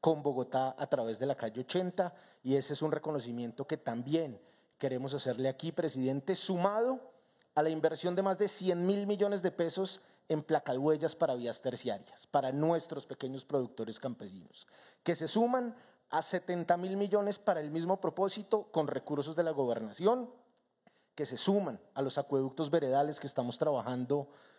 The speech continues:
con el ministro Malagón y que al final de nuestro ejercicio suman cerca de dos billones de pesos en reactivación económica, honrando usted su palabra y su compromiso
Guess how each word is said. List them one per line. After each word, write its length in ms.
con 400
el 120
ministro 400
Malagón 640
y 120
que 140
al 120
final 500
de 80
nuestro 300
ejercicio 680
suman 520
cerca 440
de 180
dos 400
billones 600
de 80
pesos 520
en 200
reactivación 760
económica, 720
honrando 800
usted 380
su 180
palabra 460
y 40
su 140
compromiso 800